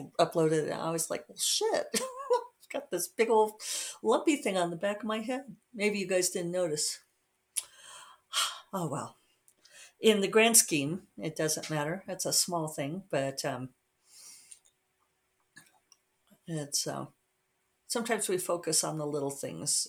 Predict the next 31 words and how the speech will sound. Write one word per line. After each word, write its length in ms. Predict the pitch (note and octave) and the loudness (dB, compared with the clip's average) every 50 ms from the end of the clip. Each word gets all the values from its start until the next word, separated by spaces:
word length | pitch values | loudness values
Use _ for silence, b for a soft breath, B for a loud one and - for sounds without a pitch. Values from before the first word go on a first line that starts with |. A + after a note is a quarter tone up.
| - | -6
in 140 | - F3 D#3+ | -6 -6 -4
order 380 | D3+ C#3+ D3 D3 D3 B2 - D#3+ - _ _ _ _ _ _ _ | -4 -6 -6 -8 -8 -10 -10 -14 -18 _ _ _ _ _ _ _
not 260 | D#3+ D3+ D3 C#3 - | -8 -8 -8 -8 -10
to 120 | - - D3 | -12 -12 -10
worry 160 | D3 D3 D3 | -10 -8 -10
about 240 | D3 - C#3+ - - | -10 -8 -8 -10 -10
the 80 | - - | -10 -12
big 180 | - - - | -12 -12 -10
ones, 340 | - - - - D#3+ - - | -12 -12 -12 -8 -10 -10 -8
right? 220 | D#3 D#3 D#3 D#3 - _ _ _ _ _ _ _ _ _ _ _ B B B B B B B B B B B B B _ _ _ _ _ _ _ _ _ _ _ _ _ _ _ _ _ _ | -8 -10 -10 -10 -14 _ _ _ _ _ _ _ _ _ _ _ B B B B B B B B B B B B B _ _ _ _ _ _ _ _ _ _ _ _ _ _ _ _ _ _
So 280 | _ - - F3+ E3 E3 | _ 0 2 4 4 4
I'm 160 | D#3+ E3 E3 D3 | 4 4 2 0
going 280 | - F3+ F3+ F3+ F3 E3+ | 0 0 0 0 -2 -4
to, 480 | - - F#3 F3 E3 E3 E3 E3 D#3+ - _ _ _ _ _ | -2 -2 0 0 0 -2 -2 -4 -6 -8 _ _ _ _ _
I'm 120 | D#3+ D#3+ - | -10 -8 -6
<laughs> 40 | E3 | -4
not, 220 | E3 F3 - - - - | -2 -2 -2 -4 -4 -6
still 320 | - - - - A3 G#3 | -6 -4 -2 0 0 0
not 220 | G#3 G3+ F3 - - | 0 -2 -2 0 0
done 420 | F#3 F3+ F3 F3 F3 F3+ G3+ G3 - _ | 2 2 4 2 0 0 -4 -6 -8 _
with 280 | F3+ F3+ F3 E3+ - - | -2 -2 -2 -2 -2 -4
the 60 | E3+ | 0
secret 440 | E3 - - G3 F3+ - F#3 - - | 2 2 2 2 -2 -4 -8 -10 -6
project, 600 | - F#3 F3 E3 E3 - F3 E3+ F3 E3+ - - - B B B B B B B B B B B _ _ | -2 0 0 0 2 2 2 2 2 0 -4 -12 -20 B B B B B B B B B B B _ _
um, 400 | D3 D3 D3 C#3+ C#3+ C#3 C#3 C#3 - _ _ _ | -4 -2 -2 -2 -2 -2 -4 -8 -10 _ _ _
although 320 | - E3+ E3+ E3+ F3 E3+ D3+ | 6 6 8 8 8 6 6
I 120 | - E3 | 6 6
am 460 | E3+ - - E3 E3 D#3+ D#3+ D#3+ D#3+ - _ _ _ _ _ | 4 4 4 2 4 4 2 2 -2 -4 _ _ _ _ _
close. 920 | - - - - F#3 E3+ D#3+ C#3+ - - - - - - - - - - - - - _ B A#3 B B B B B B B B B - _ | -10 -10 -2 4 4 6 6 4 4 6 8 12 12 12 12 12 12 10 8 2 -6 _ B -16 B B B B B B B B B -8 _
I 100 | D#3 D3 C#3+ | 2 4 4
am 320 | C#3+ C#3 C#3 C#3 C3+ C3+ | 4 4 2 2 2 0